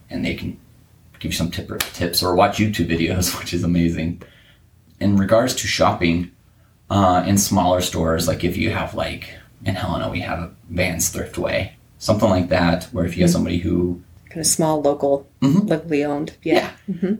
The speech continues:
Speaker 1: Those ones you can, you know, kind of make your way through, um, once you kind of learn the layout, or if you're in my situation where you were sighted and Vans doesn't move things, you, <laughs> like, probably in decades, you know where they are.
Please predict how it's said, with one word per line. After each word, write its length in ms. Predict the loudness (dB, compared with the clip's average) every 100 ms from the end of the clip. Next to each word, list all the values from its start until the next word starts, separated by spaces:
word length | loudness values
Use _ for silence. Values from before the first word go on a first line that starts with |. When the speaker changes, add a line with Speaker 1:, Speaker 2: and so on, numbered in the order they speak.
| -2
Speaker 1:
Those 340 | 2 4 4
ones 220 | 4 4 0
you 60 |
can, 380 | 2 2 2 -2 -12 -2
you 120 | 2
know, 120 | 2 4
kind 200 | 4 4
of 480 | 4 2 -2 -8
make 240 | -2 -2 2
your 80 | 2
way 140 | 2
through, 560 | 2 2 4 6 4 0
um, 480 | 0 2 2 2
once 240 | 2 0 0
you 160 | 0 0
kind 240 | 0 2
of 60 | 2
learn 160 | 4
the 80 | 4
layout, 340 | 4 4 2
or 220 | 2 2 2
if 240 | 0 -6
you're 140 | -2 0
in 60 |
my 120 | 2 2
situation 540 | -2 -2 0 0 2
where 80 | 2
you 160 | 2
were 160 | 0 0
sighted 560 | 2 4 4 2 -2 -4
and 320 | -4 -4 -6 _ _ _ -4
Vans 280 | -2 0
doesn't 220 | 0 -2 0
move 240 | 0 -2
things, 460 | -6 -4 -6 -8 -16 _ _ -20 _ _
you, 180 | -4 -2
<laughs> 480 | 2 4 4 2 0 2
like, 400 | 0 2 -2 -2
probably 400 | 0 0 0 0
in 240 | 0 -2 -4
decades, 520 | -4 -2 -2 -2 -4 -12 -20 -20 -20 _ _
you 120 | 2
know 80 | 4
where 120 | 4
they 120 | 4 4
are. 380 | 2 -2 -6